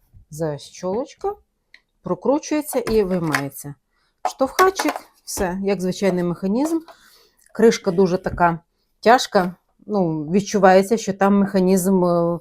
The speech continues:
якийсь такий до-, добротний, добротний механізм. Е, гарантія на даний блендер дванадцять місяців, але при покупці є така функція докупити собі гарантійний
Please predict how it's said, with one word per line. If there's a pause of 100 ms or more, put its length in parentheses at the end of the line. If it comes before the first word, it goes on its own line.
(460)
якийсь
такий
до-,
добротний,
добротний
механізм. (1900)
Е,
гарантія
на
даний
блендер (260)
дванадцять
місяців, (100)
але
при
покупці (300)
є
така
функція
докупити
собі
гарантійний